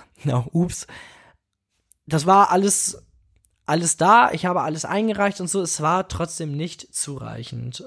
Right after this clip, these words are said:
Und, ähm, dann habe ich gesagt, okay, ja, fickt euch.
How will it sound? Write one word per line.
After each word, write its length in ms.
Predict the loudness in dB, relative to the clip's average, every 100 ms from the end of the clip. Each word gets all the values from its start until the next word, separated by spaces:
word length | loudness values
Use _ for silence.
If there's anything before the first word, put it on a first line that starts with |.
| -12
Und, 380 | -4 -2 -2 -2
ähm, 580 | 0 2 2 -2 -6 -12 _ _ _ _ -8
dann 160 | -6
habe 120 | -4 -4
ich 60 |
gesagt, 260 | -4 -4 0
okay, 340 | 2 2 2 -6 _ _ _
ja, 300 | 2 4 4 -2
fickt 320 | -4 -4 0
euch. 320 | 0 0 -4